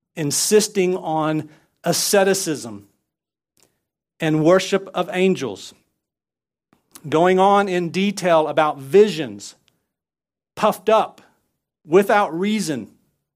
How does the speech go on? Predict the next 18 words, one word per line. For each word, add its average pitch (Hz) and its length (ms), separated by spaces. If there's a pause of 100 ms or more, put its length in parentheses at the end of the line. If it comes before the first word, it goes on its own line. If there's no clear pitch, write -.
(120)
by 170 180
his 160 320
sensuous 196 680
mind, 151 540 (960)
and 160 240
not 196 320 (300)
holding 202 760
fast 185 680 (340)
to 202 220
the 190 160
head. 147 560
Notice 143 260
the 156 100
capital 156 440
H, 160 380
the 139 120
head 151 340
being 160 300